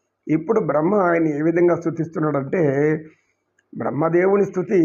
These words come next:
ఆయనకి ఆ ఊహకు అందనటువంటి ఆ స్థితిని, ఆ స్వరూపాన్ని స్తుతించడం అంటే అంత సామాన్యమైన విషయం కాదు. ఆ స్తుతించడం ఎలా ఉందంటే, కాసంత విశ్రాంతి తీసుకొని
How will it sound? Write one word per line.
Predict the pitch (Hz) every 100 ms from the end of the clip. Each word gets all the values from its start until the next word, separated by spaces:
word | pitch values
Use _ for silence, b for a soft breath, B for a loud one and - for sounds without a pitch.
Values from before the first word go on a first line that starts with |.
| 156 160 165 - _ _ -
ఆయనకి | 139 147 131
ఆ | 120
ఊహకు | 113 170 214 208
అందనటువంటి | 208 226 214 196 208 190 196 185
ఆ | 170
స్థితిని, | 160 - 151 226 165 160 - - _ _ _ -
ఆ | 143
స్వరూపాన్ని | 135 - 156 202 185 208 196 151 160 - - _ _
స్తుతించడం | - 220 254 247 208 180 147 - _ _ _ -
అంటే | 143 185 135 -
అంత | 139
సామాన్యమైన | 135 123 151 156 156 147
విషయం | 120 147 127
కాదు. | 117 127 - - _ _ _ _ _ _ _ -
ఆ | 147
స్తుతించడం | - 143 139 190 190 185
ఎలా | 147 160
ఉందంటే, | 170 160 160 156 196 139 151 180 - _ _ _ _ _ _
కాసంత | - 131 147 143
విశ్రాంతి | 123 123 170 170 160
తీసుకొని | 147 - 160 160 135 131